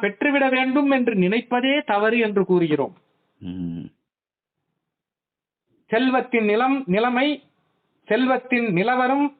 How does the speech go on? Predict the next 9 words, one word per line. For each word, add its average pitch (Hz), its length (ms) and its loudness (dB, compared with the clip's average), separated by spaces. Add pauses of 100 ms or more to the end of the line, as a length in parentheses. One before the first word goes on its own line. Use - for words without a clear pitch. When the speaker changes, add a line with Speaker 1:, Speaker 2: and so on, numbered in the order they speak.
(100)
Speaker 1:
புரிந்திருக்கும் 220 720 2
என்று 190 160 2
நம்புகிறேன். 165 520 0 (180)
இதற்கு 190 400 0 (120)
மீதும் 247 520 2
இதற்கு 196 400 -2 (120)
தாண்டியும் 202 600 0 (460)
குழப்பங்கள் 196 520 0
இருந்தால் 220 440 2